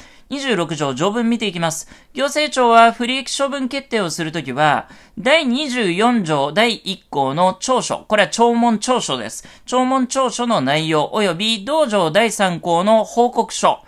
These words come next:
お、この報告書っていうのは主催者の意見が書かれているわけでしたよね。はい、この報告書に記載された主、主催者の意見を十分に参酌をして、これをしなければならない。行政庁は不利益処分決定をするときは、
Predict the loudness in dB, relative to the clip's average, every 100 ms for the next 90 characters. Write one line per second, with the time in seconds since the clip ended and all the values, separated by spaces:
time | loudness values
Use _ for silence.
0 | -20 -6 4 4 6 2 2 0 -2 -4
1 | -2 -2 -2 4 6 6 4 -4 0 0
2 | 0 -2 -6 -8 -12 -6 -4 0 0 0
3 | 0 0 0 -2 -2 -2 -2 -6 -8 -6
4 | -2 -2 -2 -20 -8 0 0 2 -2 0
5 | 2 2 2 -2 -2 -2 -2 -4 -2 -2
6 | 0 0 0 -4 -4 -6 -8 -8 -6 -4
7 | 0 0 0 -2 -2 -4 -8 -4 0 0
8 | 2 2 0 -16 -20 _ -8 -4 -2 0
9 | 0 -2 -2 -2 -2 0 2 2 0 -2
10 | -2 -2 0 0 -2 -2 0 2 2 0
11 | -2 -2 -2 -2 0 0 0 -2 -4 -8
12 | -20 -20 _ -2 0 0 -2 -2 0 2
13 | 4 2 0 -2 -4 -4 -4 -4 -4 -4
14 | -6 -6 -6 -4 -4 -6 -6 0 4 4